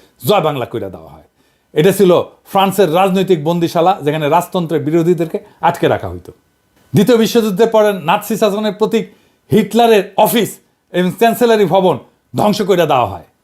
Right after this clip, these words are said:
এমনকি সোভিয়েত ইউনিয়ন ভাঙ্গা যাওয়ার পরে,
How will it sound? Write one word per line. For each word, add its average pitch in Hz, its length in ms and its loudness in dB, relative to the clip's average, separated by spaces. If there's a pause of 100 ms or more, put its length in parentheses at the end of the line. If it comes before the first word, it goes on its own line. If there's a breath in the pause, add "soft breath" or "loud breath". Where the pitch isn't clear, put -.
(540)
এমনকি 240 640 2 (720)
সোভিয়েত 262 320 2
ইউনিয়ন 240 300 -2
ভাঙ্গা 240 320 -2
যাওয়ার 208 280 2
পরে, 170 380 -2